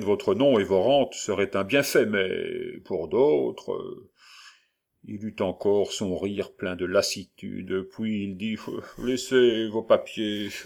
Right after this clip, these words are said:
vous êtes de bonnes gens. » Lorsque je les aurai examinés, je vous ferai deux consultations, une pour vous, une pour l'enfant. Allez-vous-en, je suis ivre.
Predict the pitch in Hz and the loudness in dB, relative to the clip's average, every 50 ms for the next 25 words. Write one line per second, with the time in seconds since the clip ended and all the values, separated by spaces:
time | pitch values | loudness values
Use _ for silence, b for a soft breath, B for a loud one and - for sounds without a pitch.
0 | 117 104 98 - 113 104 110 110 104 92 90 107 98 92 92 101 101 101 92 87 | -14 -12 -8 -6 -4 0 0 0 0 0 -2 -4 -2 0 2 0 0 0 -2 -4
1 | - 98 90 85 85 85 _ B B B B B B B B B B B - 123 | -4 -4 -4 -4 -6 -10 _ B B B B B B B B B B B -2 0
2 | 139 147 139 - - - 165 156 156 156 156 151 151 143 120 - - - 117 117 | 0 0 0 -4 -4 0 2 4 4 4 4 4 4 2 0 -2 -8 -12 -12 -6
3 | 117 127 127 123 127 120 123 131 127 123 127 123 123 117 110 120 117 117 120 113 | -4 -2 0 2 2 2 4 4 6 8 8 6 6 6 6 4 4 4 4 -2
4 | 113 120 135 135 131 117 117 104 107 113 113 - 120 107 110 110 107 107 B B | 0 0 2 2 2 0 -2 -4 -4 -6 -4 0 2 4 4 4 4 2 B B
5 | B B B B - 101 92 - 151 131 120 - 110 98 - 104 92 - 92 85 | B B B B -20 -6 0 4 6 6 6 4 0 -4 -4 -6 -4 -2 -2 -2
6 | - - - - 90 90 113 123 131 117 104 - 120 104 101 101 98 113 127 123 | -2 -4 -8 -8 -6 -2 -2 -2 -2 -2 -2 2 4 4 4 4 4 2 0 0
7 | - - _ - 117 131 123 107 - - 113 95 98 92 90 90 87 - - - | -2 -8 _ -2 0 0 0 0 -2 0 0 2 2 2 0 -2 -4 -6 -10 -14
8 | - - _ _ _ - 139 127 - - 127 131 131 123 127 117 113 101 101 87 | -14 -16 _ _ _ -12 -12 -6 -2 0 2 4 4 4 2 0 -4 -2 -2 -4
9 | 76 - _ _ - - 107 104 - - 107 98 87 82 92 117 123 104 90 80 | -4 -6 _ _ -12 -8 -8 -8 -8 -8 -8 -10 -8 -6 -2 -2 -2 -2 -2 -4
10 | 80 78 80 80 - - | -6 -6 -6 -6 -8 -12